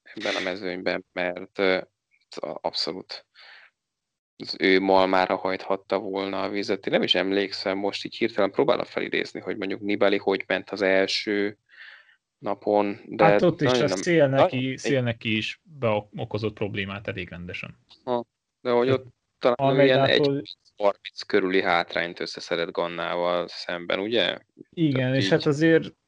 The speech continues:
Speaker 2: még Yates-től is bőven kapott, mondjuk az, inkább az is a szélnek tudható, de mondjuk egy,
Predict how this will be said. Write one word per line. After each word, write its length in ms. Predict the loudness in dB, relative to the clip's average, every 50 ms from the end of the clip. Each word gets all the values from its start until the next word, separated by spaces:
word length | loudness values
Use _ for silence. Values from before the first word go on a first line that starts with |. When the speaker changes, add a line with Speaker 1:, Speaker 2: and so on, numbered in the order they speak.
| _ _ _ _
Speaker 2:
még 260 | 0 2 2 4 6
Yates-től 420 | 6 6 6 4 0 -2 0 2 2
is 100 | 2 0
bőven 360 | 0 -2 0 0 0 -2 0
kapott, 380 | 0 0 0 2 -2 -4 -2
mondjuk 220 | -2 -4 -4 -2 -2
az, 140 | -2 -2 -2
inkább 360 | -4 -6 -2 0 0 2 2
az 120 | 2 2
is 120 | 2 0 -2
a 60 | -4
szélnek 840 | 0 2 4 6 6 6 6 6 6 4 4 4 4 4 2 0 -4
tudható, 480 | -4 -4 2 2 0 2 4 4 4 4
de 80 | 4
mondjuk 280 | 4 2 2 2 0 0
egy, 80 | 0